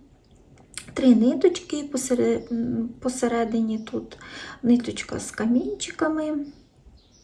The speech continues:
Ось на вушках вони вже так шикарно, багато виглядають, гарно. Ось, не часто ношу, але інколи одягаю. Здається, що це,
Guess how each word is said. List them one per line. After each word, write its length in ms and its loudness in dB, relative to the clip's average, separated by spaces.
Ось 220 0
на 80 4
вушках 380 -2
вони 160 6
вже 120 4
так 240 -6
шикарно, 580 0
багато 480 -4
виглядають, 880 -6
гарно. 480 -2
Ось, 460 -6
не 140 -2
часто 480 -2
ношу, 420 6
але 260 2
інколи 680 6
одягаю. 800 -2
Здається, 460 2
що 200 -4
це, 400 2